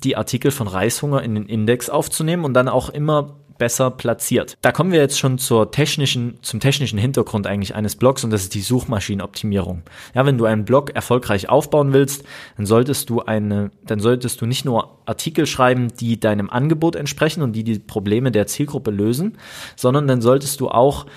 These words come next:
technisch im Hintergrund diese Artikel Suchmaschinen optimieren. Und vielleicht hast du den Begriff seo ja schon mal gehört, das steht für Search Engine Optimization und ich möchte gar nicht so tief jetzt darauf eingehen, das würde hier den Rahmen dieser Episode sprengen, aber das, dahinter steckt eigentlich der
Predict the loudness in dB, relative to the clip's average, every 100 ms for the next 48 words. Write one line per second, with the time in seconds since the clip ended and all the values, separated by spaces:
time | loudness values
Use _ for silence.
0 | -20 _ -2 0 -2 -2 0 2 0 0
1 | -4 -2 -2 -2 -2 -8 -6 -4 -2 -2
2 | -2 -2 0 -2 -2 -4 -6 -6 -4 -6
3 | -8 -12 -4 -2 -2 -6 -2 0 2 0
4 | -2 -2 -2 -2 -2 -4 -2 2 4 6
5 | 4 0 -2 -2 -2 -2 2 4 4 2
6 | -2 -4 -4 -6 0 0 0 -4 -4 -2
7 | -4 -6 -8 -6 0 2 2 0 -4 -6
8 | -18 -18 -10 -2 -2 -2 0 0 2 2
9 | 2 2 -2 -6 0 0 2 -4 0 0
10 | 0 0 2 0 0 -2 2 2 2 2
11 | 0 2 0 0 0 0 2 0 0 -2
12 | -2 0 0 0 -4 -2 0 0 -6 -16
13 | -20 _ 2 2 4 2 2 -4 -4 -4
14 | _ -6 -2 0 0 0 -2 -2 -6 -4
15 | -2 -2 -4 -4 -2 -2 -4